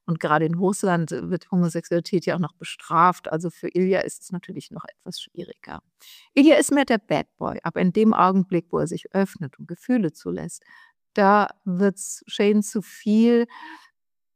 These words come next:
Er, er bekommt Panik, er rennt davon, lässt sich auf eine Frau ein. Er fe-,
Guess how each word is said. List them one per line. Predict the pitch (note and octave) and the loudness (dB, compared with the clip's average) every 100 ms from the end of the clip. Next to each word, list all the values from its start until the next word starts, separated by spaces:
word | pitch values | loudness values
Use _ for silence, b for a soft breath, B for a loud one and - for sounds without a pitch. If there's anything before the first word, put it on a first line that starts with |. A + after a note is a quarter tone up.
| - | 0
Er, | A#3 G3+ - | 2 2 0
er | G#3+ | -2
bekommt | A3 - G#3+ G3+ - | -2 0 -2 -2 -6
Panik, | - G3 G#3+ A3 A3 | 2 4 6 4 2
er | G3 | 0
rennt | G3 F#3 | -2 -2
davon, | F#3+ - G3 G3 | -6 -4 -2 0
lässt | F#3 A3 - | 0 -2 -2
sich | - G3+ | -8 -6
auf | - - | -4 -4
eine | - F3 F3 | -2 0 -2
Frau | - - F3+ A#3 | -6 2 4 4
ein. | - D3+ D#3+ F#3 F#3+ E4+ E4 C4+ | 4 2 2 0 -4 -8 -18 -8
Er | - | -8
fe-, | - C4 - - - A1+ | -2 -2 -2 -6 -10 -10